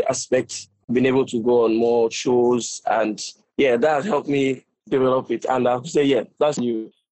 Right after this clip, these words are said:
'Cause during twenty twenty, it was just me at home. I was not doing much of it. I just took it for granted. But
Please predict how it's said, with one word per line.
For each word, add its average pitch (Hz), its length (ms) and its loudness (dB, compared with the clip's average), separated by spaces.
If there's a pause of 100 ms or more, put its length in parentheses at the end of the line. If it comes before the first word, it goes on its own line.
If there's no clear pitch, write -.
(160)
'Cause 127 540 -2
during 156 240 0
twenty 151 260 2
twenty, 131 480 0
it 127 40 0
was 123 320 0
just - 580 -2
me 131 220 0
at 117 100 0
home. 120 320 0
I 117 80 0
was 117 140 -2
not 127 180 -2
doing 127 220 -2
much 127 160 -4
of 123 140 -4
it. 123 220 -2
I 110 120 0
just 135 240 -2
took 143 120 -4
it 131 100 -2
for - 100 -16
granted. 127 340 -2
But 120 220 0